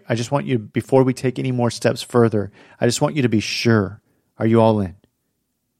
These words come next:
Are you all in?" It's not a salvation issue. Somehow this is actually still for your good. It may even get harder. And Jesus would say, "Are you still in? It's gonna be good. Will be hard."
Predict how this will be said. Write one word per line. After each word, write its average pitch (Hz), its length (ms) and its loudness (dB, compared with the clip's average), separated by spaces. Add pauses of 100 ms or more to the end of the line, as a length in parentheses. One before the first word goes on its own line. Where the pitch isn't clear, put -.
(120)
Are 113 100 -2
you 117 160 2
all 120 200 2
in?" 113 140 -6
It's - 160 -8
not 139 120 2
a 156 40 -2
salvation 135 640 0
issue. 131 480 0 (600)
Somehow 147 460 0
this 123 140 -2
is 120 140 -4
actually 120 260 0
still 120 240 0
for - 140 -4
your 107 180 0
good. 113 480 -2 (640)
It 131 100 0
may 143 320 2
even 135 460 -2
get 123 220 0
harder. 117 420 2
And 104 100 -4
Jesus 131 360 -4
would 120 100 -4
say, - 180 0
"Are 110 60 2
you 110 60 -2
still 131 320 2
in? 135 80 0
It's 120 180 -6
gonna 117 180 -2
be 107 140 0
good. 120 340 2 (800)
Will 135 260 4
be 127 200 -10
hard." 117 540 0